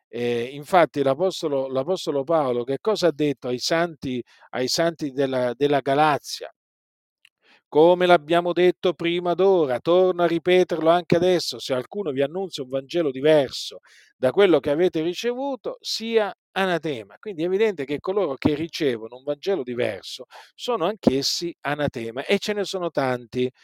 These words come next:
eh, di, eh, predicatori anatema, ma anche naturalmente di coloro che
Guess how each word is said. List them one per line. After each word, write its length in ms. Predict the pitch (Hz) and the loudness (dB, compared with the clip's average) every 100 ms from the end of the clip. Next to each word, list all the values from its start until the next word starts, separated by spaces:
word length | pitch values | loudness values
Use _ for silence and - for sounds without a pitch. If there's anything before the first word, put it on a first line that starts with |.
| _ _ | _ _
eh, 300 | 147 185 196 _ _ | 0 0 0 _ _
di, 340 | - 165 170 123 | -4 0 2 0
eh, 220 | - 127 120 | -4 -4 -2
predicatori 760 | 156 185 165 170 175 185 160 151 | 2 4 4 2 4 4 4 2
anatema, 600 | 208 226 226 233 170 135 | 2 2 4 2 0 -4
ma 200 | 160 151 | -4 -2
anche 420 | 165 160 - 123 | -2 -2 -2 -2
naturalmente 760 | 135 160 190 175 131 160 - 127 | -4 -6 -6 -6 -8 -10 -8 -8
di 80 | |
coloro 400 | 151 185 170 139 | -4 -2 0 0
che 260 | 127 156 131 | 2 2 2